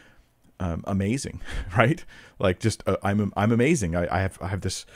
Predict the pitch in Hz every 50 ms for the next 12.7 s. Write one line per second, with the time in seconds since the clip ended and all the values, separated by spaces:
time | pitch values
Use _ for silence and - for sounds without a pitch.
0 | - - - - - - - - - - 101 - - - - - - - 123 120
1 | 131 160 151 123 107 - - 98 85 87 98 - 127 123 135 151 165 160 139 117
2 | 107 101 95 95 92 92 110 123 123 120 117 110 101 101 98 104 107 - 120 92
3 | 101 90 104 113 117 - 127 110 110 104 104 98 95 - 104 87 87 85 82 87
4 | 98 110 110 104 98 95 90 - - 92 - - - 110 104 107 98 98 98 -
5 | - 95 - - - 101 104 104 104 101 - 104 90 - - 95 95 82 95 82
6 | - - - 95 92 - 98 95 90 90 87 90 87 85 87 - - - - -
7 | - - - - - - 95 90 - 104 92 - - 95 90 90 90 85 85 85
8 | 87 90 - - - 85 85 87 87 85 80 80 80 - - - - - 98 95
9 | 90 87 90 92 82 92 90 90 - - 101 95 85 78 82 78 - 82 78 82
10 | 78 76 78 78 - - - - - - - - - _ - - _ - - -
11 | _ _ _ - - - - - - 123 120 107 92 87 85 - - - - 101
12 | 98 76 64 76 85 82 - - 147 151 113 87 85 87